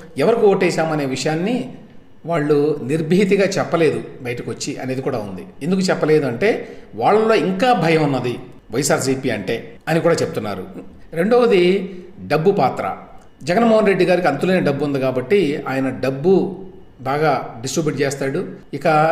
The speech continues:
లిక్కర్ అయితే చెప్పే పని లేదు, ఎందుకంటే వాళ్ళ చేతుల్లోనే ఉంది కాబట్టి దాదాపు నెల రోజుల కిందటే వాళ్ళు మొత్తం లిక్కర్, ఆ, స్టాక్స్ అన్నిటిని కూడా సమకూర్చుకొని ఉన్నారు. కాబట్టి వాళ్ళకి ఈ విషయంలో తిరుగు ఉండదని చెప్పి అనుకున్నారు.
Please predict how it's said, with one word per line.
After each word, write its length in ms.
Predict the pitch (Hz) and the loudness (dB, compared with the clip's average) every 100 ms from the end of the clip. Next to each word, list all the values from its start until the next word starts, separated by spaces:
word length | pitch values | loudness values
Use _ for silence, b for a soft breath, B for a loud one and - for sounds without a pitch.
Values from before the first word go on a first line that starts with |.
| 131 | 0
లిక్కర్ 240 | 139 - | -4 0
అయితే 140 | 196 185 | 2 2
చెప్పే 300 | 156 139 170 | 0 2 0
పని 220 | 147 135 | 2 0
లేదు, 200 | 127 147 | 0 0
ఎందుకంటే 360 | 170 143 156 165 | 0 0 -2 0
వాళ్ళ 220 | 135 160 185 | 2 2 2
చేతుల్లోనే 340 | - 156 156 | 0 0 0
ఉంది 200 | 135 135 | 0 0
కాబట్టి 540 | 131 123 131 214 226 - B B 92 | -2 -2 -4 -4 -6 -12 B B -8
దాదాపు 520 | - 143 175 190 185 | 0 2 4 4 2
నెల 180 | 135 131 | 2 4
రోజుల 240 | 165 160 | 4 4
కిందటే 360 | 156 147 151 170 | 0 -2 2 2
వాళ్ళు 480 | 143 135 123 92 - B B B - | 4 2 0 -4 -10 B B B -12
మొత్తం 420 | 143 143 165 - - - 117 | -8 0 0 0 -10 -16 -4
లిక్కర్, 420 | 139 156 190 165 156 139 120 - 120 | -4 0 2 4 4 4 0 -4 -8
ఆ, 360 | 117 113 110 - | -6 -6 -6 -10
స్టాక్స్ 420 | - - 175 185 | -10 0 2 2
అన్నిటిని 380 | 175 165 151 156 | 0 0 0 -2
కూడా 240 | 143 147 151 | 0 2 2
సమకూర్చుకొని 560 | 147 156 160 - 151 | 0 -2 -2 -2 -2
ఉన్నారు. 440 | 131 127 143 190 - B B - | 0 0 0 -2 -6 B B -4
కాబట్టి 200 | 165 190 | 0 2
వాళ్ళకి 280 | 165 165 165 | 2 2 0
ఈ 40 | |
విషయంలో 300 | 147 139 185 | -2 0 0
తిరుగు 340 | - 190 180 175 | 0 2 4 4
ఉండదని 260 | 156 147 | 2 0
చెప్పి 180 | 135 127 | -2 -4
అనుకున్నారు. 500 | 120 135 117 113 214 | -6 -4 -2 -2 -4